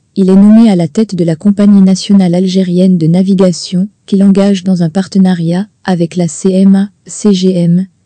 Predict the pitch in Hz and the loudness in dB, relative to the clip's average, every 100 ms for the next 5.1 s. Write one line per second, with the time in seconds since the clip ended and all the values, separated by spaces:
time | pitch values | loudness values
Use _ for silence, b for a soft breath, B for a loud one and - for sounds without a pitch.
0 | _ _ - 190 - 214 190 180 180 208 | _ _ -6 -6 -2 0 0 -2 -2 -4
1 | 196 202 220 214 - 196 - 214 190 165 | -2 -4 -2 -2 -2 -6 -4 -4 -2 -2
2 | 175 185 185 - 202 190 - 170 175 185 | 0 -2 -2 -2 0 -2 -2 -2 -2 0
3 | 196 190 190 202 220 165 - 190 190 190 | -2 0 2 2 0 -8 -4 -4 0 2
4 | 185 196 - - 202 175 185 190 185 196 | 2 -2 -8 -4 -2 0 -2 0 2 2